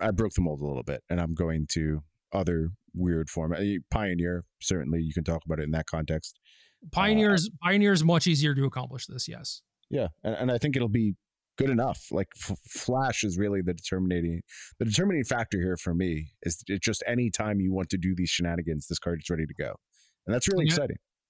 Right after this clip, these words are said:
Speaker 2: And then the, uh, it sort of reads like Trinket Text or whatever, but the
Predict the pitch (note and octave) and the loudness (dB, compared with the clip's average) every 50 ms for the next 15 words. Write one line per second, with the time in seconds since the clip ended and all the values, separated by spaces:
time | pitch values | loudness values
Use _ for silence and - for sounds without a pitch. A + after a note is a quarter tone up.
0 | _ _ _ - F#3+ F#3+ G3+ G#3 G3+ G3 G3 G3 F#3+ E3 E3+ E3 F#3+ F#3+ F#3 F3+ | _ _ _ -2 2 4 4 6 6 6 4 4 2 2 0 0 2 2 4 4
1 | F3+ F3 E3+ E3+ E3 E3+ E3 - - _ _ _ _ _ _ _ _ _ - - | 4 4 4 4 4 2 0 -2 -6 _ _ _ _ _ _ _ _ _ -4 -2
2 | C#3+ C#3 C3+ C3 C3 B2+ B2+ B2+ B2 A#2+ A#2 - _ _ _ _ _ _ _ _ | 0 2 2 2 0 0 -2 -2 -4 -4 -6 -10 _ _ _ _ _ _ _ _
3 | _ - C#4 - E3+ - - - - - - - G#3 - - C#4+ A3 E3+ D#3 D#3 | _ -20 -20 -18 -18 -18 -20 -20 -20 -20 -20 -14 -8 -4 0 0 2 2 2 2
4 | D3 C3+ D3 C3 A#2+ - F3+ F3+ C#3+ C3+ - C3 B2+ B2 - - D3 C#3 B2 B2+ | 0 0 -2 -4 -2 2 2 2 2 2 0 -2 -2 -2 -2 -2 -2 -2 -2 0
5 | B2 B2 B2 D3 E3 D#3+ C3 D3 C#3 C3+ - - C#3+ C3 B2+ B2+ B2+ B2+ B2+ | -2 0 0 0 0 2 2 0 -2 -2 -2 -4 -4 -2 0 0 0 0 -2